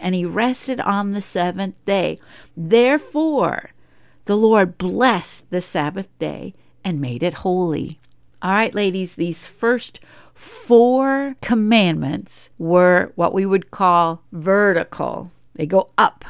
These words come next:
They're our relationship with God, how we relate to him. Then the next six are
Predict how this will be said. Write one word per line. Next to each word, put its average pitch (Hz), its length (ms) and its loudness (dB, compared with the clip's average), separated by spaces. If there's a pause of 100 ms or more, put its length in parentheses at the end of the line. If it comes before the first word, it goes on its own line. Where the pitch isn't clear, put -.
(120)
They're 180 140 2
our 175 160 4
relationship 202 1040 -2
with 190 220 -4
God, 147 340 0
how 160 220 -2
we 180 180 0
relate 170 640 -2
to 160 140 -6
him. - 440 -8 (640)
Then 254 360 6
the 254 100 4
next 247 640 -4
six - 640 -4 (100)
are 185 260 0